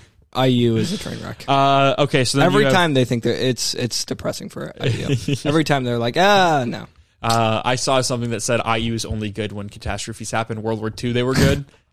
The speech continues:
Speaker 2: And, uh, covid. <laughs> Um, so Casey Thompson is going from U T, Texas, to Nebraska. Eh, Scott Frost making some moves in the portal?
Speaker 1: Yeah, I like Casey Thompson in Texas.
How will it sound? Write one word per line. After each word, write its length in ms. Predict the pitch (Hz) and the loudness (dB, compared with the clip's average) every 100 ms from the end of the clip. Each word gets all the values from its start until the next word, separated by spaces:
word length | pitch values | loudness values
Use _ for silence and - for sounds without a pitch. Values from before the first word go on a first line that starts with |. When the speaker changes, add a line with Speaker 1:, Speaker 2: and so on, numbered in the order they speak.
| _ | _
Speaker 2:
And, 360 | 117 120 120 113 | -2 0 0 0
uh, 380 | 117 117 110 110 | 2 2 0 -2
covid. 500 | - - 117 120 - - 196 - 240 277 185 123 | -4 0 0 2 2 4 2 0 -4 -4 -6 -4
<laughs> 0 | |
Um, 580 | - 139 139 139 139 135 | 0 4 4 2 0 -2
so 580 | 135 - 156 156 147 - - | 0 4 4 6 4 2 -6
Casey 320 | - 185 190 202 | 0 2 2 2
Thompson 400 | 180 170 160 165 | 2 4 4 2
is 100 | 139 | 4
going 220 | 151 147 | 2 2
from 240 | - 143 | 2 2
U 180 | 127 147 | 4 4
T, 420 | - 147 143 139 _ - | 4 6 6 4 _ -6
Texas, 600 | - 127 - 135 131 - - - | -2 -2 0 0 0 -4 -8 -8
to 380 | - 151 139 135 | 2 6 6 4
Nebraska. 920 | 139 135 127 139 147 175 - 143 107 - - _ | 2 2 2 2 2 0 0 0 0 -6 -16 _
Eh, 220 | - 202 254 | 0 2 2
Scott 340 | - 202 214 | 0 -2 -2
Frost 360 | - 208 233 185 | 2 2 2 0
making 240 | 202 226 | -2 -2
some 180 | 214 202 | -2 0
moves 180 | 202 220 | 2 2
in 120 | 226 | 2
the 100 | 208 | 0
portal? 500 | - 151 196 349 359 - _ | 2 4 4 2 0 -8 _
Speaker 1:
Yeah, 340 | 147 190 214 139 | 2 4 4 2
I 180 | - 170 | 0 2
like 200 | 240 240 | 4 2
Casey 320 | - 208 202 | 2 2 2
Thompson 360 | 190 185 175 180 | 0 0 0 -2
in 80 | 160 | 0
Texas. 460 | 165 151 - 131 | 0 0 -2 -4